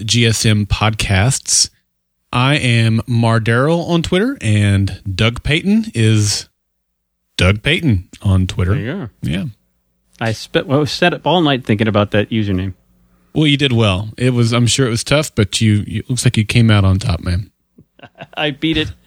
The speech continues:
Speaker 2: Okay, uh, for next week, well, we don't have anything going on next week. Well, there's a repeat from, uh, uh, season three here. Doc H, I believe, sent, uh, some information. Yeah, he, he sent this off to us. This is from the Futon Critic.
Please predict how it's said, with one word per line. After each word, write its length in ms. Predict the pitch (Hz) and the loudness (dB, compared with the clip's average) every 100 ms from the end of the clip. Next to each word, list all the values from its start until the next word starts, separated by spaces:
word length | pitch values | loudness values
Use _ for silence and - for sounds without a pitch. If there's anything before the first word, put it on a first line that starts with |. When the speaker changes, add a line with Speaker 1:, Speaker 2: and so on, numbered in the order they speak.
| - - _ _ _ _ | -20 -20 _ _ _ _
Speaker 2:
Okay, 380 | 226 262 247 - | -2 2 2 2
uh, 300 | - 202 208 | 2 2 2
for 220 | - 214 | 2 2
next 400 | 220 277 349 - | 4 2 0 -4
week, 400 | 156 139 165 - - - - | 0 2 0 -6 -20 -20 -8
well, 340 | 165 233 247 202 | -2 0 0 -2
we 140 | 170 | -2
don't 160 | 208 180 | 2 2
have 160 | 190 | 2
anything 260 | 175 147 127 | 2 4 4
going 240 | 117 113 | 4 2
on 140 | 104 95 | 2 0
next 260 | 90 - | -2 -6
week. 220 | 82 78 _ _ _ _ _ _ - - | -12 -14 _ _ _ _ _ _ -12 -2
Well, 260 | 113 120 | 4 4
there's 220 | 117 127 127 | 4 2 2
a 40 | |
repeat 380 | 127 - 180 180 | 0 0 -2 -2
from, 340 | - 135 127 | -2 2 4
uh, 100 | 127 | 2
uh, 360 | 120 139 131 131 | 0 0 0 -2
season 340 | - 151 135 | -2 0 0
three 260 | 123 143 120 | 0 0 0
here. 120 | 101 - - | 0 -4 -8
Doc 260 | - 202 - | 0 0 0
H, 280 | - 160 139 | 0 0 0
I 60 | 135 | -2
believe, 260 | 127 123 | 0 0
sent, 300 | 117 135 120 | 2 0 2
uh, 160 | 123 117 | 2 2
some 220 | 107 120 | 2 0
information. 480 | 120 - 113 101 131 | 0 0 -2 -2 0
Yeah, 260 | 127 127 87 | 0 0 0
he, 220 | 120 113 | 0 0
he 180 | 113 117 | -2 -4
sent 240 | - 117 | -2 -2
this 220 | 120 - | -2 -2
off 260 | 120 107 - | 0 0 -2
to 160 | 113 | 0
us. 200 | 110 110 | 0 0
This 260 | 110 98 - | -2 -2 -4
is 80 | 113 | -2
from 240 | 113 110 | 2 4
the 80 | 107 | 4
Futon 800 | - 196 190 - 110 98 90 85 | 2 -2 -2 -2 -2 0 -2 -4
Critic. 460 | - 101 90 - | -6 -4 -4 -6